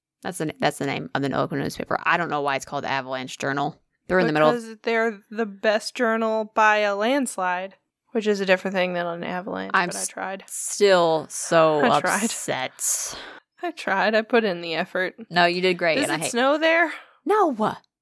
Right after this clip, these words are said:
Speaker 1: It's the middle
Speaker 2: Are
Speaker 1: of
Speaker 2: you sure?
Speaker 1: Tex-, yes, it's the middle of Texas.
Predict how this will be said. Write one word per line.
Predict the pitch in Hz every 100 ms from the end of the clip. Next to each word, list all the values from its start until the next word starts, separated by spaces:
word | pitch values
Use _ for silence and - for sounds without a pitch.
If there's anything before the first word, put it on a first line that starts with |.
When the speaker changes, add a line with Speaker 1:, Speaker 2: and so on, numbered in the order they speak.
| _ -
Speaker 1:
It's | 403 403 392 349
the | 349
middle | 381
Speaker 2:
Are | 349
Speaker 1:
of |
Speaker 2:
you | 294
sure? | 359
Speaker 1:
Tex-, | 440 453
yes, | 254 403 -
it's | 254 -
the | -
middle | 381 370
of | 330
Texas. | 381 381 - 254 -